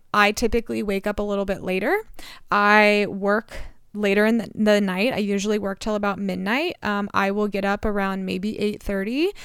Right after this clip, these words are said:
Sometimes I don't even start working until, like, eleven A M or twelve, but I'm still getting a full day of work in, ten to eleven hours a day, because, um, I do start my day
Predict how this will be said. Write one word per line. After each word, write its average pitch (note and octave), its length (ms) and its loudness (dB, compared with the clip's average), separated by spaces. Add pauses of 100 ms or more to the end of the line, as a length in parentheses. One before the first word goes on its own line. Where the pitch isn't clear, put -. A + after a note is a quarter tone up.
(140)
Sometimes D4 460 0
I D4+ 80 4
don't A#3+ 160 2
even B3 220 -4
start A3+ 180 -2
working G#3 340 -4
until, G#3 280 -4
like, G3 240 -2
eleven G3+ 420 -4
A A#3 180 -4
M D#4 300 -2
or G#3 300 -2
twelve, - 580 -2 (320)
but A#3+ 220 4
I'm A3 160 -2
still A#3 240 -4
getting A3 280 -4
a G#3+ 60 -4
full G3+ 240 -6
day G#3 200 -2
of G#3 120 -4
work G3 260 -6
in, G3+ 280 -4
ten G3 260 -4
to G3 100 -2
eleven G#3 300 -2
hours G#3 340 -4
a A#3 60 -2
day, G3 360 0 (840)
because, A3 560 2 (120)
um, G3+ 260 -4
I G#3 140 -2
do G3+ 560 -2 (400)
start - 360 2
my G#3 140 2
day F#3+ 500 0